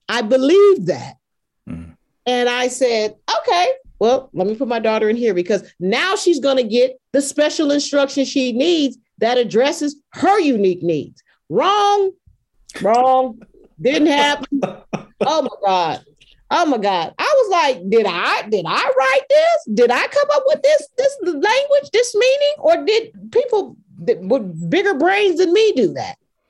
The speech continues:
Speaker 1: So what am I missing here? Why is she here for one year and she's made no progress? And y'all using the same program that didn't work in the regular education classroom, you're using it in the special ed classroom. You just cut it in half,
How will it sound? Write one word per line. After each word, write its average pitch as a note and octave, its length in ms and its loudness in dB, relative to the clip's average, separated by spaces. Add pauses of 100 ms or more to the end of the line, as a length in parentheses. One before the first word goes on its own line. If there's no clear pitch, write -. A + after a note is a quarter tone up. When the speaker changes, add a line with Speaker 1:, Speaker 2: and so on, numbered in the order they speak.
Speaker 1:
So F4+ 200 -2
what D4 320 4
am A4+ 140 0
I F4+ 200 -2
missing G4 420 2
here? A#3 280 2
Why A#3 340 0
is G4 200 0
she E4 340 2
here B3+ 580 2
for A#3+ 160 2
one D#4 320 0
year D4 420 2
and B3 180 0
she's C4 240 -2
made B3+ 260 0
no B3 260 0
progress? E4 560 -2 (240)
And B3 160 -2
y'all B3+ 240 0
using A#3+ 720 2 (240)
the A3+ 140 2
same F#4 640 0
program C4 920 0
that G3+ 340 -2
didn't D#4+ 400 0
work D#4+ 300 2
in C4+ 80 2
the A#3+ 100 2
regular E4 360 0
education A3+ 540 -2
classroom, A3 580 -2 (160)
you're E4 200 2
using F4+ 540 4
it D#4 120 0
in D4 220 2
the C4 80 2
special G#4 480 -2
ed A#3 200 2
classroom. B3+ 420 -2
You D4 60 0
just C4+ 180 -2
cut C#4+ 220 0
it C#4 120 -2
in C4+ 140 2
half, B3+ 520 0